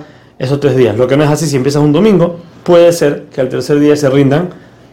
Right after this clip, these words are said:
y termines la guerra antes de Shabbat. Si no se rinden, entonces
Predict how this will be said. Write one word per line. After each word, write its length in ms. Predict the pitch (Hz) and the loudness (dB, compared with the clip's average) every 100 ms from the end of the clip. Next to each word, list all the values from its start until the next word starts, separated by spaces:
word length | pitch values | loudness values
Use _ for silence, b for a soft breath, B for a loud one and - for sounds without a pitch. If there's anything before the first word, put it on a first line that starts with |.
| _ - | _ -2
y 220 | 147 180 | 0 2
termines 340 | 156 139 147 | 0 0 2
la 60 | 131 | 2
guerra 380 | 131 135 143 - - _ - | 2 0 -2 -8 -20 _ -6
antes 280 | 135 135 | -4 -2
de 60 | 117 | -4
Shabbat. 260 | - 104 98 - - - - - - - B B B - | -4 -6 -8 -16 -20 -20 -20 -20 -20 -20 B B B -4
Si 140 | - | 2
no 140 | 185 | 2
se 140 | 220 214 | 2 2
rinden, 480 | 214 208 165 175 - B B B B - | 2 2 0 -2 -8 B B B B -8
entonces 680 | 139 139 180 175 170 170 | -4 0 2 2 0 -2